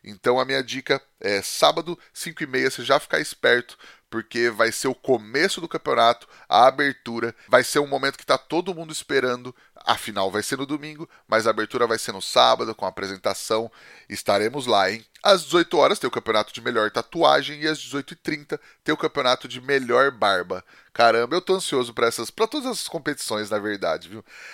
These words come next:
Às vinte e trinta tem show com a banda Duoderiz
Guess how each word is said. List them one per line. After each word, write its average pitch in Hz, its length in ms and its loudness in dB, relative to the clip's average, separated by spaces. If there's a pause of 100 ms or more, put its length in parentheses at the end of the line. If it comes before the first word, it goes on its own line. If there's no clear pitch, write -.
(140)
Às 180 180 4
vinte 185 200 -6
e 190 60 -8
trinta 202 300 -6
tem 156 140 -8
show 185 200 0
com 170 100 2
a 143 40 2
banda 156 280 -2
Duoderiz 165 800 -4